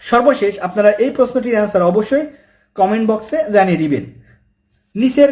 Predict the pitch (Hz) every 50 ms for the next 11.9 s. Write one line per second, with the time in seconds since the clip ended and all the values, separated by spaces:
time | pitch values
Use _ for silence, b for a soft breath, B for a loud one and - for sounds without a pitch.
0 | 285 - - 262 285 302 294 247 233 220 175 - - 175 180 240 269 _ _ _
1 | _ _ _ _ - 156 180 202 220 226 226 254 262 254 247 247 - - 247 208
2 | 208 214 208 - 226 247 269 277 - - - 190 190 185 185 196 180 175 175 170
3 | - - 160 110 - - _ _ _ _ _ _ _ _ _ _ _ _ _ -
4 | 202 196 196 196 196 - - - 180 202 202 202 233 254 254 240 220 196 - -
5 | 196 208 233 - _ _ _ _ _ - 175 190 202 208 208 233 233 233 233 226
6 | - 247 226 226 220 220 233 240 220 226 233 233 214 202 220 214 214 220 214 214
7 | 214 208 208 196 202 202 208 226 208 214 247 226 - - 185 165 185 240 262 -
8 | - _ _ _ _ _ _ _ _ _ _ _ _ - 185 190 202 214 214 208
9 | - - 226 233 226 226 269 277 254 214 - 240 220 180 190 175 175 170 185 226
10 | 254 - 185 190 233 233 202 185 226 240 - - _ _ _ _ - 170 190 202
11 | 214 220 220 214 214 277 254 - 160 156 196 196 190 185 - 175 147 120